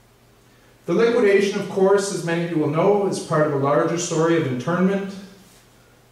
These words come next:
uh, of some, of the deportation, uh, of many, and of the uprooting itself. It offers evidence of the extent of racism in wartime Canada.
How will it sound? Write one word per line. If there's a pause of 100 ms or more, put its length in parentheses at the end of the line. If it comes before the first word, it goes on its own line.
(200)
uh,
of
some, (400)
of
the
deportation, (280)
uh,
of
many, (200)
and
of
the
uprooting
itself. (1300)
It
offers
evidence
of
the
extent
of
racism
in
wartime
Canada.